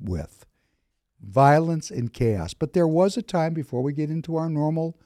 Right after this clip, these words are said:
you know, hellos, because Zbigniew was nice enough to talk about Taba. What was Taba? The Taba Summit, also known as the Taba Talks, were talks between the Israel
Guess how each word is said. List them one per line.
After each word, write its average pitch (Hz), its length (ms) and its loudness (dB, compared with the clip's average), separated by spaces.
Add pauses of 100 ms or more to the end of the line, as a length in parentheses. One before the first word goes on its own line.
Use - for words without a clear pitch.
(600)
you - 140 -6
know, 147 140 0
hellos, 139 720 0 (840)
because 113 400 -2 (140)
Zbigniew 139 560 2
was 143 200 -2
nice 120 240 -2
enough 131 180 -4
to 113 80 -8
talk 117 240 -4
about 151 320 -2
Taba. 170 440 -2 (360)
What 175 300 0
was 175 200 -2
Taba? 98 440 -6 (520)
The 123 100 -6
Taba 170 600 -2 (120)
Summit, - 680 -4 (260)
also 127 380 -2
known 131 260 0
as 120 160 -4
the 107 100 -4
Taba 127 480 -6
Talks, - 560 -10 (520)
were 131 160 0
talks 131 540 -2
between 143 480 -4
the - 200 -6
Israel 139 720 -4